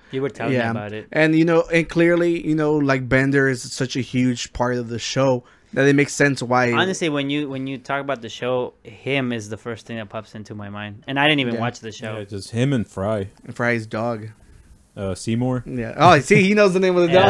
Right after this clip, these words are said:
Speaker 2: dog. That's how
Speaker 1: there
Speaker 2: we
Speaker 1: you
Speaker 2: can't
Speaker 1: go.
Speaker 2: remember the name of the
Speaker 3: Yeah,
Speaker 2: dog.
Speaker 3: Seymour.
Speaker 2: Yeah, and, like, the story, like, how he waits for him to come back
Speaker 3: Yeah.
Speaker 2: and he never does.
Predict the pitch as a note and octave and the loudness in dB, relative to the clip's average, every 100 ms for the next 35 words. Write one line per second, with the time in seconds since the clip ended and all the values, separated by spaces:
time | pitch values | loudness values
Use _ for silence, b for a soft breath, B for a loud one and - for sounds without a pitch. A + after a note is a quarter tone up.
0 | G#3+ G3+ G3+ G#3 G3+ F3 G3+ F#3 F3+ F3+ | 4 6 6 8 6 10 10 8 4 2
1 | F3+ F3 F3+ F3 E3+ F#3+ F#3 F3+ - G#2+ | 2 2 4 4 4 4 2 0 0 0
2 | G2+ G2 F#2+ D3+ D#3 C#3+ D3+ D3 C#3+ D3 | 0 0 2 4 6 6 4 4 4 0
3 | - B2+ B2 B2 A#2+ A#2 A#2+ C3+ A#2+ A#2+ | 2 0 2 0 0 0 -2 0 0 0
4 | A2+ A2+ - A2 A2 G#2 A2 G#2 G#2 F2 | -2 -4 -4 -4 -6 -6 -6 -6 -8 -8
5 | G#2 G#2 G#2 G#2 G#2 A2 A#2 | -8 -6 -6 -8 -8 -8 -10